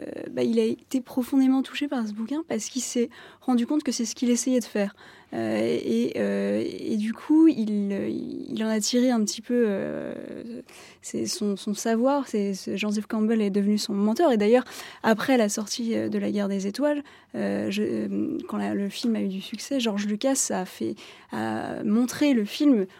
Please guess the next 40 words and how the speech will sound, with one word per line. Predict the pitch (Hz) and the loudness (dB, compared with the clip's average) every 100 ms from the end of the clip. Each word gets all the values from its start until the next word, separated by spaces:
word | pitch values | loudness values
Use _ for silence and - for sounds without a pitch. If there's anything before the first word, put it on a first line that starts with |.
| - | -6
en | 220 | -4
projection, | 202 233 220 208 240 226 202 | -2 0 0 -4 -4 -2 0
euh, | 185 | -2
privée | - 233 214 233 | -4 -6 -2 0
dans | 208 185 | 0 -2
son | 220 208 | -2 0
ranch, | 220 220 - | 0 0 -2
euh, | 214 - | -4 -6
Skywalker | 208 - 214 208 208 233 208 | -6 -2 0 0 0 -2 -2
à | 185 | -2
Joseph | 190 190 - | -2 -4 -6
Campbell, | 208 196 262 294 - - - - | -2 2 2 0 -6 -20 -16 -6
qui | - 208 | 0 4
a, | 190 196 - - - | 4 2 0 -4 -6
qui, | - 220 208 196 151 - - | -8 -6 -4 -4 -6 -6 -4
paraît-il, | 196 190 202 277 | 0 0 0 0
en | 220 | -2
tout | 196 | -4
cas | 220 | -6
c'est | 208 | -4
ce | 208 | -6
que | - | -6
raconte | 196 185 208 202 | -6 -6 -6 -6
l'histoire, | 208 - 262 269 - - - | -8 0 2 2 -2 -20 -10
euh, | - - - | -6 -4 -2
à | 196 | -2
la | 196 | -4
fin | - 226 | -2 -2
du | 208 | -2
film, | 208 262 | 0 0
s'est | 247 208 | 0 -2
tourné | - 202 214 | -2 0 0
vers | 196 | 0
George | 180 190 | -2 -2
Lucas | 190 240 240 214 | -2 -4 -4 -4
et | |
lui | 190 190 | -4 -4
a | 185 | -4
dit, « | 220 202 | -4 -2
Voilà, | 202 220 | 0 -2